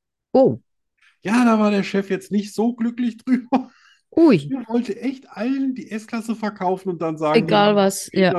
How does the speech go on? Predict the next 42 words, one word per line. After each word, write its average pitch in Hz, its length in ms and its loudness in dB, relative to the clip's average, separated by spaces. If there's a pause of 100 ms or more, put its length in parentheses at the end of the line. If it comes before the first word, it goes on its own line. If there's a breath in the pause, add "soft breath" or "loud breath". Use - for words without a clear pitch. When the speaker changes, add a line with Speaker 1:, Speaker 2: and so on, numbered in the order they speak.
(140)
Speaker 2:
wir 160 260 -6
tauschen 139 360 -2
das 127 180 -4
Ding 120 180 -2
mal 113 140 0
aus. 95 420 -14 (340)
Speaker 1:
Oh. 165 1040 0
Speaker 2:
Ne? - 80 -14
Natürlich 127 480 -2
nicht 117 160 0
im 110 100 -4
Sinne 131 240 0
von 156 180 -6
Mercedes, 165 540 -6
die 101 160 -12
wollen 107 220 -4
ja 113 120 -2
sowas 110 320 -6
nicht 123 240 -12
raushauen, 113 680 -4
ne? 147 280 -4
Speaker 1:
Nein, 208 280 2
klar, 269 280 -2
ist 175 120 -8
ja 190 140 -2
auch, 175 140 -10
äh, 175 140 -2
Speaker 2:
Ja. 139 320 -2 (400)
Und - 140 -4
Speaker 1:
relativ 208 380 0
Speaker 2:
dann - 120 -10
hat 226 200 2
die - 140 0
Speaker 1:
schlechte 226 440 2 (720)
Speaker 2:
dann 110 140 -6
hat 135 160 -4
die 156 60 -8
Produktion 156 560 -6
drei 147 340 -2
Wochen 165 200 -10
angehalten. 110 640 -8 (540)
Speaker 1:
Wow. 151 720 -6